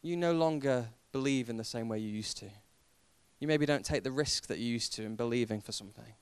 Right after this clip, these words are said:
or asking God for something anymore because, well, he hasn't healed me yet, so maybe I'll stop asking. I remember we went to this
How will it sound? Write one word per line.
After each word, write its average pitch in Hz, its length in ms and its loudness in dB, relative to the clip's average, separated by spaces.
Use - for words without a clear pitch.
or 135 180 6
asking 135 400 0
God 110 180 -2
for - 140 -8
something 110 340 -6
anymore 104 360 -4
because, - 480 -8
well, 147 300 4
he 135 200 -8
hasn't 143 240 -4
healed 123 280 0
me 117 80 -4
yet, 117 300 -4
so 110 300 -6
maybe 123 220 -2
I'll 110 100 0
stop - 380 -8
asking. 104 380 -8
I 120 120 0
remember 131 340 4
we 120 60 6
went 127 240 2
to - 100 -2
this - 360 2